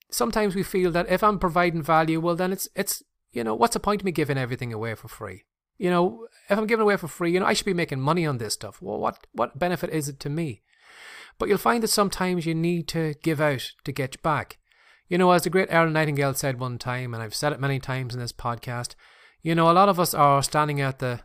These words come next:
you know, the fireplace with our hands out, waiting for the fire to warm our hands, but we haven't even built the fire yet. We haven't even put the wood, we haven't put the sticks in, we haven't put the matches in, we haven't even built the fire yet. But yet we're standing there with our hands there,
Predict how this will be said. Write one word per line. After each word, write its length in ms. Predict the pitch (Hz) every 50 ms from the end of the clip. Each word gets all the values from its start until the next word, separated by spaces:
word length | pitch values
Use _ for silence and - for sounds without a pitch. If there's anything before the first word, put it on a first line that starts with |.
| _ _ -
you 120 | - 156
know, 100 | 135 117
the 60 | 113 -
fireplace 640 | - - 143 143 143 139 - 139 143 143 139 -
with 100 | - 107
our 60 | 98 95
hands 320 | 131 135 139 139 135 127
out, 240 | 127 127 123 - -
waiting 280 | - 143 156 165 165
for 100 | 156 -
the 60 | 151 139
fire 360 | - - 131 131 131 131 127
to 260 | - - 120 107 110
warm 260 | 110 120 139 151 151 147
our 100 | 135 123
hands, 300 | 127 127 127 123 - _ _ - _ _ _ _ _ _ -
but 80 | - 165
we 80 | 160
haven't 220 | 170 214 220 196 202
even 160 | 175 147 117
built 260 | - - 151 170 165
the 80 | - 139
fire 240 | - 139 127 117 110
yet. 300 | 107 95 90 - - - _ -
We 100 | 139 139
haven't 260 | - 170 175 156 165
even 180 | 170 160 156 139
put 140 | 165 151 -
the 80 | 143
wood, 440 | 131 127 143 156 165 156 127 - - -
we 60 | 123
haven't 160 | 127 147 151 143
put 100 | 156 -
the 80 | 143
sticks 460 | - - - - 85 - - - -
in, 180 | 131 113 104 98
we 140 | 98 104 127
haven't 340 | 139 156 156 160 160 151 - - - - - - -
put 100 | 175 160
the 60 | 170
matches 340 | 151 160 185 190 - 151 139
in, 140 | 127 107
we 60 | 113 117
haven't 220 | 160 180 170 180
even 380 | 180 151 160 147 143 131 120 - _ _ -
built 160 | 185 214 208
the 80 | - -
fire 240 | - 147 127 123
yet. 320 | 113 110 104 98 98 - - _ _ _ _ -
But 120 | 151 151
yet 160 | 170 170 -
we're 80 | 156 147
standing 300 | - - 180 180 175 170
there 100 | 165 156
with 80 | 151
our 60 | 147 131
hands 300 | 143 147 147 147 139 127
there, 280 | 139 131 120 107 -